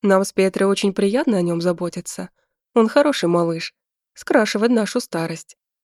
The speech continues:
Знаете, ваш сын теперь всё время просит собаку. Не знаю, можно ли завести собаку?» «Конечно, можно». В горле запершило от слёз. «Ну, тогда мы возьмём в приют щенка, мадмуазель.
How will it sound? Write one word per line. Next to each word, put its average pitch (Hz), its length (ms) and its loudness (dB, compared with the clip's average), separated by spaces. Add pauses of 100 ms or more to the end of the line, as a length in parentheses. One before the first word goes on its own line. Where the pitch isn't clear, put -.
(440)
Знаете, 202 580 2
ваш 185 240 0
сын 247 220 2
теперь 190 320 -2
всё 233 220 4
время 190 260 0
просит 202 380 -4
собаку. 175 580 -4 (600)
Не 202 160 4
знаю, 180 480 2
можно 202 380 2
ли 262 100 6
завести 180 440 -2
собаку?» 175 520 -4 (920)
«Конечно, 226 480 4
можно». 175 500 -4 (480)
В 185 120 -6
горле 220 320 2
запершило 180 520 -2
от 185 80 -8
слёз. 165 420 -10 (760)
«Ну, 233 200 4
тогда 254 320 2
мы 269 100 4
возьмём 202 340 0
в 254 60 -14
приют 190 340 0
щенка, 202 380 -6
мадмуазель. 165 680 -4